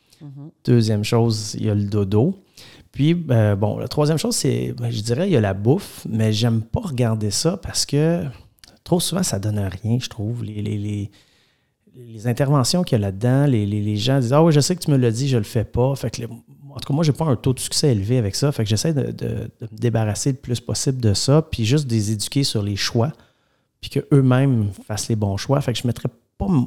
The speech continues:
Speaker 2: moi, mon top trois, je mettrais pas la bouffe. Moi, je mettrais le temps assis. Ou, euh, puis le temps d'exposition à des écrans.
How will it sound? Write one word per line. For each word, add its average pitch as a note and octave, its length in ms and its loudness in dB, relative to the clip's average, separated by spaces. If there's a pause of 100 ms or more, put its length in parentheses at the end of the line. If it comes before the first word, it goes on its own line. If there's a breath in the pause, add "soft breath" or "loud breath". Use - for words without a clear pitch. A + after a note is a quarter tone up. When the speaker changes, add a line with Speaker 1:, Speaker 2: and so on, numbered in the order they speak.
(120)
Speaker 2:
moi, C3 300 4
mon A#2 160 6
top - 200 -2
trois, D3+ 180 -2
je C#3 80 -4
mettrais - 180 -4
pas D3 140 -2
la A#2 100 2
bouffe. C3+ 260 -4
Moi, C#3+ 100 2
je C3+ 80 0
mettrais C3 360 0
le G2+ 160 0
temps A2 140 -2
assis. G2+ 280 -4 (840)
Ou, F#2+ 160 0
euh, F#2+ 180 -4
puis - 140 -2
le G#2+ 100 4
temps A#2+ 120 0
d'exposition A2+ 440 -2
à G#2+ 40 0
des G2 160 -2
écrans. - 220 -8